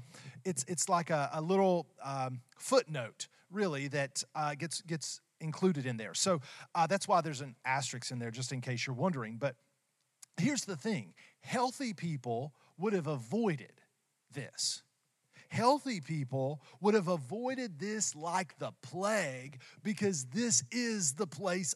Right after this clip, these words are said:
of the plague. Like, this is the place where all the sick people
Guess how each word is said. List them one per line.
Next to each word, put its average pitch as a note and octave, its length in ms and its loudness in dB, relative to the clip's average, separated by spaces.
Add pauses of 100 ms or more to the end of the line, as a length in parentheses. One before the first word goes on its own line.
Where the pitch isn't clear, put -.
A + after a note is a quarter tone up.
of F#3 260 4
the F#3 100 -4
plague. E3 600 -2
Like, D#3+ 240 -2
this G#3+ 240 -2
is A3+ 160 -10
the A3+ 80 -12
place G#3+ 280 -2
where F#3+ 200 0
all A3 280 4
the G#3+ 140 -4
sick - 380 -2
people F3+ 420 -6